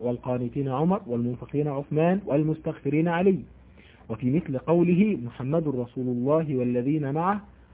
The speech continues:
أبو بكر أشداء على الكفار عمر رحماء بينهم عثمان تراهم ركعا سجدا علي".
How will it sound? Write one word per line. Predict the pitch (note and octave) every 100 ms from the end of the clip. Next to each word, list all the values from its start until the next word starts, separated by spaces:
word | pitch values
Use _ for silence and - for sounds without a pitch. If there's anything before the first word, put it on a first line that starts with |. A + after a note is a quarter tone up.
| -
أبو | B2+ B2
بكر | A#2+ G3 - G2 -
أشداء | A#2+ - A#2 C3 D#3 C3+
على | B2 B2
الكفار | B2 A#2+ - D#3 D#3 B2+
عمر | F#3 D3 - B2+
رحماء | C3 A#2+ C3+ D3 B2
بينهم | A#2+ B2+ D#3+ E3+ B2+
عثمان | F3 - D#3 E3+ C#3 -
تراهم | B2 C#3 D#3 C3+
ركعا | A#2 - D#3 C#3+ C3
سجدا | A#2 C#3 D#3 D#3
علي". | D#3 F3+ C#3+